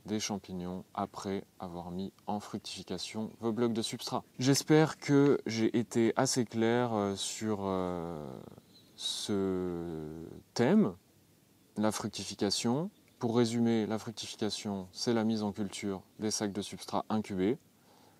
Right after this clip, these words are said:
Vous les mettez dans un espace de culture avec les conditions climatiques qui conviennent, l'humidité, un bon renouvellement d'air,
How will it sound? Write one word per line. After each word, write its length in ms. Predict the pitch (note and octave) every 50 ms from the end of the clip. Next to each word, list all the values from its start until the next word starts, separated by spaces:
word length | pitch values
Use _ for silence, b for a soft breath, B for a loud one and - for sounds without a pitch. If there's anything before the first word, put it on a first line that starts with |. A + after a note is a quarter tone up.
| b b -
Vous 60 | G#2+
les 100 | G#2+ G#2+
mettez 480 | G#2+ G#2+ G2 - - A2 G#2+ G2+ - _ _ _ _ _ _ - - F#2+
dans 280 | A#2+ A#2+ A#2+ A#2+ A2 A2+
un 100 | A2 G#2
espace 340 | G#2 G2+ - - A2 G#2+ F#2+
de 100 | G#2 G2+
culture 680 | - - G#2+ F#2+ - - - A2 G#2+ G2+ G2 F#2+ G2 _ _ _ _ -
avec 340 | A2 A2 G#2+ A2+ G#2+ - -
les 80 | G#2
conditions 460 | - - B2+ B2 A2+ A#2 G#2+ - A#2 G#2
climatiques 520 | - - G#2+ G2+ G2 F#2+ - - G2+ - _ -
qui 140 | - C#3
conviennent, 580 | C3 - A2 G2 F2 F2 F#2 F#2 G2+ A#2 B2 B2+ - B B B B B B -
l'humidité, 720 | A2 A2 G#2+ G#2+ G2+ F2+ G2 F#2 - - G2+ G2+ A2 A#2+ - - - -
un 100 | A2 G#2
bon 140 | G#2 G#2+
renouvellement 580 | G2 G#2 G2+ G2 G2+ F#2+ G2+ G2 F#2+ F#2+ F#2+ F#2
d'air, 380 | F2 F#2+ G2 G#2 B2+ C3 -